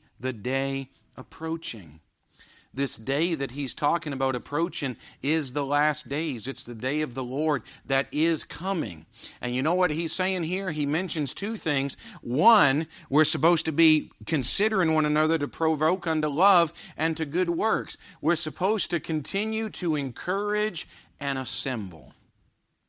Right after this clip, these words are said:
Encourage and assemble. You say, "Well, I knew we'd get there. That's what every pastor says. You're supposed to just be in church." Can I say this? Even though God gives me a message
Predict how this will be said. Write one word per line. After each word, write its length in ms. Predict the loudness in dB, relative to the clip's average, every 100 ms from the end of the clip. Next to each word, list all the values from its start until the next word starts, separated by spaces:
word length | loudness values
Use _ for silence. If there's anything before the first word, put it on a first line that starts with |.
| _ _ _ _ _ -4
Encourage 1000 | -2 -2 -4 -4 -2 0 0 0 -4 -10 -16 -20 -8
and 180 | -4 -2
assemble. 760 | -2 -2 0 0 -2 -6 -14 -20 -20 -20 -8
You 160 | -4
say, 200 | 0 2
"Well, 160 | 4 6
I 120 | 6
knew 220 | 4 2
we'd 140 | 2 2
get 220 | -2 0
there. 160 | 0 0
That's 220 | 0 0
what 80 | 0
every 220 | 0 0
pastor 380 | 2 2 0 -6
says. 320 | -2 -2 -2
You're 120 | -6
supposed 260 | -4 -4 -4
to 80 |
just 240 | -6 -6 -4
be 160 | -4
in 140 | -4 -4
church." 360 | -2 -2 -4 -10 -18 -18 -6
Can 120 | -4
I 80 | -2
say 240 | -2 -2
this? 300 | 0 -2 -4 _ _ _ _ _ _ _ _ _ _ _ _ _ _ _ _
Even 260 | -4 -2 0
though 140 | -2
God 320 | 2 2 2
gives 200 | 0 -2
me 140 | 0 -2
a 60 |
message 580 | -2 -4 -4 -6 -6 -8